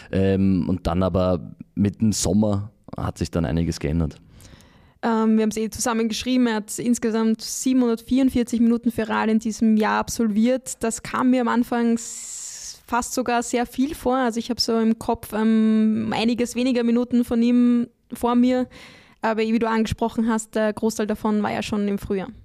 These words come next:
Speaker 1: Ja, ist richtig. Also wie gesagt, unter Ancelotti hat's funktioniert. In der heurigen Saison steht er bislang jetzt da, ähm, wir nehmen das jetzt übrigens Mitte Dezember auf, äh, bei hundertfünfundvierzig Minuten. Also ist schon einmal viel weniger. Ähm,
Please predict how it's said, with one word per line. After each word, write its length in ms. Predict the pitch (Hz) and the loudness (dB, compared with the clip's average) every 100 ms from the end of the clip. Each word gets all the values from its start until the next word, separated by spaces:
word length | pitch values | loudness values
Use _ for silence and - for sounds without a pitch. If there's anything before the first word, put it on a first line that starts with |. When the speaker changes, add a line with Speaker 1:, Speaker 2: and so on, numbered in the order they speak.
| _ - | _ -4
Speaker 1:
Ja, 260 | 101 101 98 | 0 0 0
ist 160 | 95 | 0
richtig. 380 | 95 - 80 - | -4 -2 -4 -2
Also 160 | 78 85 | -2 -2
wie 60 | |
gesagt, 240 | 82 87 85 | -2 -4 -2
unter 180 | 85 82 | 0 0
Ancelotti 400 | 85 85 85 85 | 0 -2 -2 -4
hat's 100 | - | -2
funktioniert. 460 | 87 - 87 90 - - - - | -4 -2 0 0 -4 -16 -18 -6
In 120 | - | -2
der 120 | 92 | 0
heurigen 360 | 87 - 90 95 | 0 0 0 0
Saison 600 | 85 82 90 87 90 - | 0 0 0 0 0 -2
steht 180 | - 92 | -2 0
er 120 | 87 | 0
bislang 600 | - - 101 104 98 101 | -2 -4 -2 0 2 2
jetzt 260 | 98 - - | 0 -2 -2
da, 280 | 98 95 95 | 0 2 2
ähm, 340 | - 90 90 90 | 0 2 2 0
wir 60 | |
nehmen 240 | 90 90 87 | 2 2 2
das 160 | 87 | 0
jetzt 160 | 90 - | -2 -2
übrigens 380 | 87 90 90 - | 0 0 0 -2
Mitte 200 | 90 87 | -2 -2
Dezember 380 | 85 - 85 | -2 0 0
auf, 300 | 82 82 82 | 0 -2 -2
äh, 360 | - 71 82 78 - | -2 0 0 0 -2
bei 120 | 90 | -2
hundertfünfundvierzig 800 | 87 95 90 95 95 - 87 78 | 0 -2 -2 -2 -2 -2 -4 -2
Minuten. 420 | 87 82 80 87 - - - | 0 0 0 -4 -4 -10 -8
Also 220 | - 82 | -4 -2
ist 80 | 85 | 0
schon 180 | - 90 | 0 0
einmal 280 | 90 87 87 | 0 0 -2
viel 200 | 101 85 | -2 0
weniger. 480 | 92 92 90 90 87 - - - - - | 2 2 2 -2 -2 -12 -20 -18 -10 -2
Ähm, 540 | 92 90 90 87 - | 0 2 2 0 -2